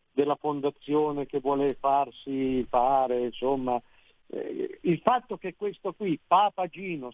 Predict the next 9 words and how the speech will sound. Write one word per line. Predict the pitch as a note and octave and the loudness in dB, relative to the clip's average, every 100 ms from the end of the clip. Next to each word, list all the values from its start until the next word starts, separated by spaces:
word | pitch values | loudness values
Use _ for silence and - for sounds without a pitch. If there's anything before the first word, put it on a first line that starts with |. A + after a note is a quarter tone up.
| _ | _
sia | F#3+ E3 B2 - | -4 -2 -2 -2
totalmente | D#3+ - E3+ F3 F#3+ F3 D#3+ | -4 -2 0 2 0 0 -4
condiviso | E3 D#3 D#3+ D#3+ E3+ B2+ C3 | -2 0 0 2 0 0 2
e | C3+ B2+ | 2 0
conteso | D#3+ D3+ - E3+ C3 | -2 -2 0 -2 0
da | C3+ | -4
sinistra | C3+ D#3+ F3 - G3 | -2 0 0 0 0
a | |
destra | E3+ E3 D#3 - D3+ | 0 -2 -2 -4 -4